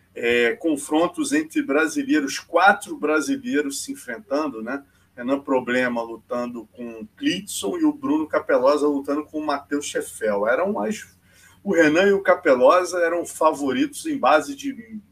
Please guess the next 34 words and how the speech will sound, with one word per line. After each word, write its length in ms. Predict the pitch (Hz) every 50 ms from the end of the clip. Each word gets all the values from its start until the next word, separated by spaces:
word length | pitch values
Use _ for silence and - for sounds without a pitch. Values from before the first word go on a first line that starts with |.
| _ _ - - - _ _
menos 580 | - 110 110 120 139 160 165 165 - - - -
seiscentos, 720 | - 139 135 135 - - - - 127 131 135 127 - -
era 100 | 123 120
uma 140 | 123 131 -
coisa 240 | - _ 143 135 135
assim 200 | 135 - - 143
absurda 800 | 143 143 - - - - - - 147 165 190 175 147 135 - 123
o 120 | - - _ _ -
favoritismo 720 | - 120 110 113 120 110 107 - - - 254 254 277 277 233 214
deles. 500 | 208 113 240 262 285 285 311 294 - - _ - - _ _ _ _ _ _ _ _ _
Mas, 160 | - 120 123
meu 140 | 135 147 151
amigo, 400 | 139 139 160 175 170 156 - 107
principalmente 500 | - 165 170 - 175 160 156 160 160 -
porque 280 | - 277 - - - -
o 60 | 269
Renan, 520 | 131 139 143 127 123 123 131 147 180 185 - _ _ _ _ _ _ _ _ _
né, 320 | 120 113 123 135 139 139 135 127
é, 580 | 123 117 120 117 113 113 110 110 107 107 104 101
tinha 200 | - - 135 135
nocauteado 880 | 139 131 - - 139 139 139 - - 127 120 127 127 127 131 135 - 131
o 60 | 113
Jamel 480 | - 127 120 120 123 123 131 131 123
Jones 340 | 117 - 123 127 127 123 113
em 80 | 120 110
vinte 200 | 101 - 302 -
e 60 | -
cinco 220 | - 294 - -
segundos, 540 | - - - 240 214 233 277 285 277 - -
feito 220 | - 127 123 - -
seis 340 | - - 151 151 - -
pontos 380 | - - 127 127 127 123 - -
na 100 | 117 113
primeira 480 | - - 110 110 127 123 123 131 127